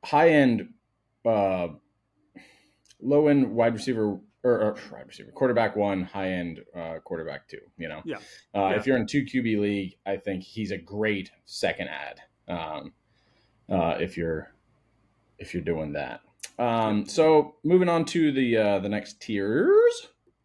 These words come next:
Speaker 1: Um, so I have, in tier four, I have two guys. Oh, sorry.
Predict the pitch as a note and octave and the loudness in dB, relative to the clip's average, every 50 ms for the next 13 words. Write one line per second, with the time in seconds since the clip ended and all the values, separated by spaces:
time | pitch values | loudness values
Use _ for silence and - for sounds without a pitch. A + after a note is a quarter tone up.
0 | _ _ _ _ _ _ _ _ C3+ C3+ C3+ C3+ C3 C3 B2+ B2 B2 A#2 A#2 A2+ | _ _ _ _ _ _ _ _ 2 4 4 6 6 6 4 4 4 4 2 0
1 | - - - - _ _ _ _ _ _ - - _ - - D3+ C#3+ E3+ F3+ G3 | -2 -6 -14 -20 _ _ _ _ _ _ -18 -16 _ 0 4 6 6 8 8 8
2 | G3+ G3 F#3 D#3+ C#3 - _ _ _ - D3 - _ _ _ _ _ _ - D3 | 8 8 6 4 0 -6 _ _ _ -20 -20 -20 _ _ _ _ _ _ 2 4
3 | D3 D3 C#3+ - F#3+ F#3 F3+ - - C#3 C#3+ C#3+ D3 D#3 E3+ E3+ E3+ - _ _ | 4 4 6 6 4 4 4 4 4 6 8 8 8 6 4 2 -2 -8 _ _
4 | _ _ _ _ - C3 B2+ C3+ B2+ B2 - - D3 C3+ C#3 B2+ A#2+ A#2+ A2+ G#2+ | _ _ _ _ -2 0 2 2 2 2 2 0 2 4 6 6 6 6 4 2
5 | - - - _ _ _ _ _ _ _ _ _ _ _ _ _ _ _ _ _ | 0 -4 -10 _ _ _ _ _ _ _ _ _ _ _ _ _ _ _ _ _
6 | _ _ _ _ _ _ _ _ _ - A#2+ A#2 A2+ - F#2+ E2 D#2+ F2 F#2 | _ _ _ _ _ _ _ _ _ -6 -6 -4 -2 -2 -2 0 -2 -4 -8